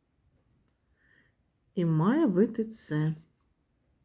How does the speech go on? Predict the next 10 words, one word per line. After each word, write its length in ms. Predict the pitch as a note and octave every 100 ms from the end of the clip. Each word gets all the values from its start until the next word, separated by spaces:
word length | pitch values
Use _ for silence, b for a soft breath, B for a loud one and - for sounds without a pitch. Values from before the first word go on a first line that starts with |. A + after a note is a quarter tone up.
| B B B B B
Чотири 440 | - B3 C4 D4 A3+
на 140 | F#3+
чотири — 540 | F#3 G3 F#3 D#3+ D#3
шістнадцять, 920 | D#3 - F#3+ F#3+ E3 D3+ C3 - B3 B3
мінус 340 | F#3+ E3 -
один 200 | E3 D#3+
на 100 | D#3
п'ять — 420 | D#3+ C#4 F#4 F4+
мінус 420 | F#3+ A#3+ A#3 A3+
п'ять. 560 | - - D3 D3+ D3+